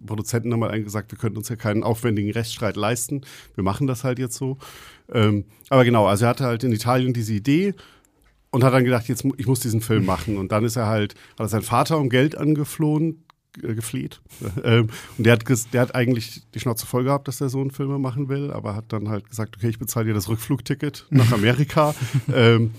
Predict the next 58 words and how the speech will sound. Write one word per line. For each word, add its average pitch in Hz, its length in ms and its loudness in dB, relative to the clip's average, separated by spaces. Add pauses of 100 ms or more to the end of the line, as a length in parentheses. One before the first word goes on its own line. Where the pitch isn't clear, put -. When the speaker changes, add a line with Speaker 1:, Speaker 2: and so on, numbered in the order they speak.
(120)
Speaker 1:
und 113 160 -4
dann 113 120 4
musste 113 220 0
es 117 40 -4
aber 104 140 -2
halt 101 140 -2
alleine 104 280 0
schaffen 135 400 -4
und 101 80 -6
dann 101 120 -4
ist 104 120 -6
er 107 80 -6
halt 98 140 -8
nach 98 160 -10
Amerika 127 560 -4
und 110 140 -6
hat 104 220 -8
halt 104 180 -6
die 107 60 -6
Produzentin 104 580 -4
Gail 104 240 0
Ann 92 200 -2
Hurd, 123 260 0 (200)
die, 127 80 -8
die 110 180 -4
aber 98 100 0
Roger 107 240 -2
Corman 127 340 2
kennengelernt 135 560 -2
hat, 120 180 -6
die 117 80 -10
zusammen 117 380 -4
war, 120 140 -2 (280)
hat 110 160 -2
ihr 139 140 6
seine 135 240 6
Idee 127 200 4
für 123 140 0
Terminator 123 600 2
so 113 200 -4
erzählt 170 540 2 (720)
und 131 140 6
sie 135 140 6
hat 135 80 2
dann 135 140 6
gesagt, 127 300 4
"Ja, 123 140 4
okay, 143 220 0
ich 135 180 -4
kauf 123 200 -2
dir 131 120 -2
für 120 60 -6
die 127 60 -4
symbolische 127 440 2
Summe 127 260 0
von 127 120 -2
ein 117 160 0
Dollar 123 220 4